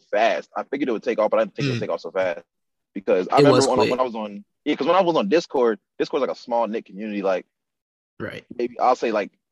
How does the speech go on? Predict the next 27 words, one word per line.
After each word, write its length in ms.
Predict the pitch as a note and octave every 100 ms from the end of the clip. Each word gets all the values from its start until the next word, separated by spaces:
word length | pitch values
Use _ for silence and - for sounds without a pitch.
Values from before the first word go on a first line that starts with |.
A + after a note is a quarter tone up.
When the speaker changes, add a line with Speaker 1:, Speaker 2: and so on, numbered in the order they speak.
| _ -
Speaker 1:
max 720 | A#2 A2+ A#2+ B2 A#2 - -
two 260 | - C3+
hundred 240 | A#2+ A#2 G#2
people, 300 | A#2 F2+ D#2+
like, 180 | F2 F#2
max, 520 | G#2 F#2 - - - -
it's 160 | -
maximum. 500 | G#2 G#2 G#2+ F#2+ G2 F#2+
Speaker 2:
Right. 240 | F#2+ -
Speaker 1:
So 420 | - A2 G#2 G2 - _ -
I 100 | A#2+
was 120 | D3+
always 220 | D#3+ C3 -
thinking, 280 | D#3 C#3
like, 280 | A2 G2+ G2 -
this 200 | A2 C#3+
is 120 | C3
some 180 | A2 F#2
really 280 | A#2 B2 G#2+
talented 520 | - A#2 A#2 G#2+ G#2
people 240 | B2+ A2+
here. 200 | G#2+ G2
If 100 | G2 -
they 180 | A#2+ B2+
have 180 | A2 F#2
more 220 | A2 F#2
exposure, 640 | - - C3+ B2+ G2